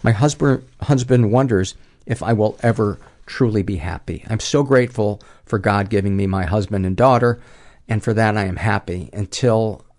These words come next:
I can find happiness within myself, I just don't know if I will ever truly be happy." And I wrote her back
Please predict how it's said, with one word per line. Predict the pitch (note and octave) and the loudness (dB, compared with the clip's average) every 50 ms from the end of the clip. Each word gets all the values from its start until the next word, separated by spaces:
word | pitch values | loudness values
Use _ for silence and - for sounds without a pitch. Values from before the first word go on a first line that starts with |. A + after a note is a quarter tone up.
| _ _ | _ _
I | A#2+ A#2 A2+ | -4 -4 -4
can | - A2 G2+ | -2 -4 -4
find | - - G#2 G#2 G2+ F#2 | -4 -2 -2 -2 -2 0
happiness | F#2+ G#2 G2+ - A#2 G#2 G2 G2 - | 0 -2 -2 -2 -2 -4 -4 -2 -4
within | G#2 F#2 - G2 F#2+ | -4 -4 -2 -2 -2
myself, | F#2 F#2+ F#2 - - A2 G2 G2 - | -2 -4 -4 -2 -2 -2 -2 -2 -4
I | F#2 F2+ | -6 -6
just | - G2 F#2 - - | -6 -6 -6 -4 -4
don't | F#2+ F#2 - - | -4 -4 -4 -4
know | F2+ F2+ F2 | -6 -6 -6
if | F2 - | -6 -6
I | F#2 F#2 | -6 -6
will | F#2+ E2+ F2+ F2+ F2 | -6 -6 -6 -6 -6
ever | F2 F2+ E2+ | -8 -8 -10
truly | - - - - E2 E2 E2 F2 | -12 -12 -10 -10 -8 -8 -10 -10
be | F2+ F2 | -10 -10
happy." | F2 - - - - - - F#2 - - - _ - - - - | -10 -12 -14 -16 -14 -12 -12 -12 -12 -14 -20 _ -20 -20 -14 -6
And | - G#2 G2 G2 | -4 -2 -2 -2
I | G2 G2 G2 | -2 -2 -4
wrote | F#2+ F#2+ F#2+ G2 G2 G2+ F#2+ - | -4 -4 -4 -4 -4 -4 -4 -4
her | G2 | -4
back | F#2+ - F#2+ F2 F2 F#2 G2 - - | -4 -4 -4 -4 -4 -6 -8 -10 -16